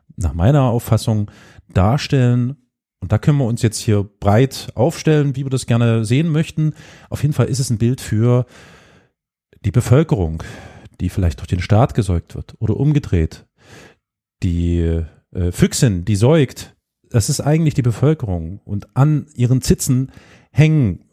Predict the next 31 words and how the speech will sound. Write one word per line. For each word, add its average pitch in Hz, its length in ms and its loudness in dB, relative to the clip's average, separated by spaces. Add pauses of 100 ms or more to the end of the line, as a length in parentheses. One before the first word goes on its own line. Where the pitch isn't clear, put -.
(260)
all 143 280 4
jene, 123 500 4
die 120 140 0
verantwortlich 139 560 -2
sind 117 160 0
für 123 100 0
den 113 160 2
Krieg. - 380 -2
Das 120 140 2
ist 135 100 -2
ein 113 180 0
Bild, 151 260 2
das - 200 -6
finde 120 240 -2
ich - 340 -4 (100)
extrem 156 520 0
gut 147 240 -2
und - 100 -6
extrem - 420 0
interessant. 107 560 -2 (380)
Passt 131 300 2
natürlich 131 400 0
jetzt - 240 -4
nicht 165 260 0
in 113 140 0
den 95 160 2
Kriegskontext, - 1040 -4 (560)
aber 104 240 0
in 104 80 -2
das - 160 0
Gesamt-, 110 560 0